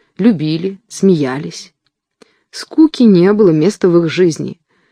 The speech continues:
и Лидии хотелось, чтобы ее дочь избежала этой напасти.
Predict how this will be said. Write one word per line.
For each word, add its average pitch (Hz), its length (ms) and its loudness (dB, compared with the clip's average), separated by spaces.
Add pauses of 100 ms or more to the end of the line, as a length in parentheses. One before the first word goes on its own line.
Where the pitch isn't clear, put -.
(180)
и 180 140 0
Лидии 240 260 2
хотелось, 160 500 0
чтобы 156 640 -2
ее 165 260 0
дочь 233 340 -2
избежала 151 560 -2
этой 151 340 -6
напасти. - 800 -10